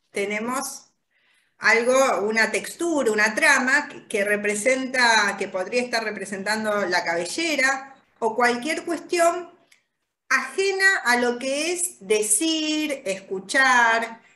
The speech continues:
ver. Y según creen los historiadores del arte, tiene que ver con que lo importante que querían, eh,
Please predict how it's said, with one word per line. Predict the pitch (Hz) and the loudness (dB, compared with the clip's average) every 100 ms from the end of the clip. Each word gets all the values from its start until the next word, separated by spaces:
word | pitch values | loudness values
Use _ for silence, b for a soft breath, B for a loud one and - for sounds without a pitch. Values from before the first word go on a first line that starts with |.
| b b | b b
ver. | 226 285 247 226 226 240 - - _ _ _ _ _ | 0 4 6 4 2 -4 -14 -20 _ _ _ _ _
Y | 320 | -10
según | 294 330 339 339 | -6 -4 -6 -6
creen | 349 349 330 | -4 -2 -2
los | 302 | -4
historiadores | 285 - 262 277 294 294 302 | -6 -4 -2 0 2 2 0
del | 320 | 0
arte, | 320 302 302 302 | 0 -2 -4 -10
tiene | - 294 302 | -8 -8 -6
que | 294 269 | 0 2
ver | 285 285 | 2 0
con | 269 | -4
que | 254 269 254 | -2 -2 0
lo | 233 | -2
importante | 240 233 247 262 - 370 269 226 226 240 240 | -2 -2 -4 -2 0 0 0 -2 -2 -2 -4
que | 175 | -6
querían, | 185 196 226 220 220 220 214 - | -6 -2 2 4 4 0 -8 -6
eh, | 175 175 170 165 160 - | -4 -2 -2 -2 -4 -6